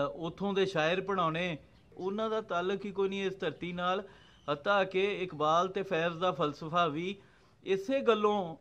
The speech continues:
ਇਸ ਮੁਆਸ਼ਰੇ 'ਚ ਟਰਾਂਸਲੇਟ ਹੁੰਦਾ ਨਜ਼ਰ ਨਹੀਂ ਆਉਂਦਾ ਕਿ ਉਹ ਕਿਸੇ ਨੂੰ ਏ-, ਏ-, ਏਡੀ ਉਰਦੂ ਆਉਂਦੀ ਨਹੀਂ।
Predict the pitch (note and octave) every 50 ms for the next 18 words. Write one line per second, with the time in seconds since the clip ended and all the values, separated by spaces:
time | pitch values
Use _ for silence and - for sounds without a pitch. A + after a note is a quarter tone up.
0 | - _ - - F3 F#3 F#3 F3+ - E3 D#3 D#3 D#3 E3 E3+ E3 - F#3 F#3+ G3
1 | F#3 F#3 - F#3 F#3 F3+ - - E3 D#3+ D#3+ E3 D#3+ - F3+ F3+ F3+ E3+ D3+ D#3+
2 | B2+ B2+ C#3+ D#3 E3 D#3 C#3 C3+ D3+ E3 D#3 D#3 D#3 F3+ G3+ G3+ F#3+ E3 D3+ C#3+
3 | D3 D3+ D#3 D#3 - - - - _ _ _ _ - - G3 G#3+ G3 - G#3 A3
4 | A3+ A#3 A#3 A#3 F#3+ F3+ - G3+ G#3+ A3 A3+ A3+ A3+ A3 G3+ F#3+ F#3+ - F3 F3+
5 | - - - E3+ E3+ D#3+ D3+ D3+ D#3+ G#3 G#3+ G#3+ G#3+ G#3 G3+ F3+ D#3+ D#3 G#3 G#3+
6 | G#3 F#3+ E3 D#3+ E3 E3+ G3+ A3 A3 G#3 F3 C#3 A#2